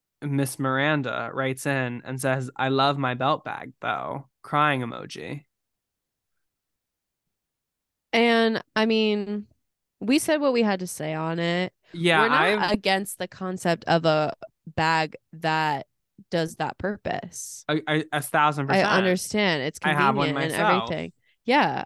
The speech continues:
Speaker 2: I have some fanny packs and such that I use in the same way.
Speaker 1: Mm-hmm. The Lululemon Everywhere belt, though, is a psychic enemy to me because
Speaker 2: <laughs>
Speaker 1: it's just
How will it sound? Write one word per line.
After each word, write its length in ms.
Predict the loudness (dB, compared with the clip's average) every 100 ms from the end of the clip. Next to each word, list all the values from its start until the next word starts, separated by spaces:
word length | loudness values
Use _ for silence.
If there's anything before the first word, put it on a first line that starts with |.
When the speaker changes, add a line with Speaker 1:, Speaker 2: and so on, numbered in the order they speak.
| -4
Speaker 2:
I 100 | -4
have 280 | -2 -4 -6
some 200 | -6 -4
fanny 240 | -2 -2
packs 380 | -4 -8 -10 -14
and 100 | -10
such 300 | -8 -8 -6
that 80 | -4
I 20 |
use 240 | -4 -6
in 80 | -8
the 60 | -8
same 240 | -6 -4
way. 500 | -4 -4 -4 -4 -8 -12 -12
Speaker 1:
Mm-hmm. 280 | -10 -10 -12 -16 _ _ _ _ _ _ _ _ _ _ _ _ -20 _ _ _ _ _ _ _ _ _ -2
The 100 | 2
Lululemon 480 | 4 6 6 4 0
Everywhere 360 | 0 2 2 2
belt, 220 | 0 -2
though, 160 | -2 -2
is 220 | -2 -4
a 60 | -4
psychic 440 | 0 0 0 -4
enemy 380 | -6 -8 -8 -12
to 140 | -10
me 140 | -10 -8
because 680 | -10 -6 -2 2 2 4 4
Speaker 2:
<laughs> 40 | 4
Speaker 1:
it's 180 | 0 4
just 380 | 4 2 -2